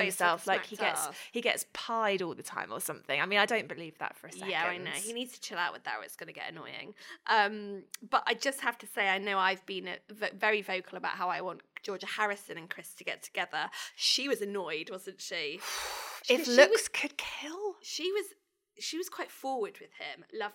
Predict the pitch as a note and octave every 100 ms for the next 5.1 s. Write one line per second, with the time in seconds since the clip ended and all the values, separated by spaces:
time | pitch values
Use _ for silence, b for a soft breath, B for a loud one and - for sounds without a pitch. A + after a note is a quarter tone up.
0 | - - - - B B B _ G#3 G#3
1 | G#3 G#3+ G#3 G#3+ G#3 - B3 A#3 A#3 A#3+
2 | A3 G#3+ - G#3+ A3 - A3+ G#3+ G#3+ -
3 | - G#3+ G3 - _ - - G3+ G#3 G3+
4 | G3+ G3+ G#3 F3+ F#3 - - - F3+ F3+